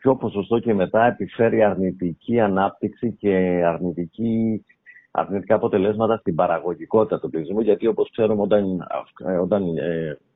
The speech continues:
ε, όταν μεγαλώνει ο πληθυσμός, α, ε, ε, δημιουργούνται και προβλήματα υγείας, οπότε η αποδοτικότητα μειώνεται. Οπότε πρέπει να βρουν εναλλακτικές λύσεις να καλύψουν αυτό. Γι' αυτό βλέπουμε στις χώρες, στις ανεπτυγμένες χώρες,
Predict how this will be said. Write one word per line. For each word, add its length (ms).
ε, 760
όταν 180
μεγαλώνει 400
ο 60
πληθυσμός, 580
α, 160
ε, 460
ε, 40
δημιουργούνται 500
και 520
προβλήματα 840
υγείας, 640
οπότε 380
η 80
αποδοτικότητα 760
μειώνεται. 560
Οπότε 300
πρέπει 240
να 120
βρουν 280
εναλλακτικές 880
λύσεις 460
να 140
καλύψουν 580
αυτό. 260
Γι' 120
αυτό 240
βλέπουμε 380
στις 240
χώρες, 280
στις 140
ανεπτυγμένες 640
χώρες, 260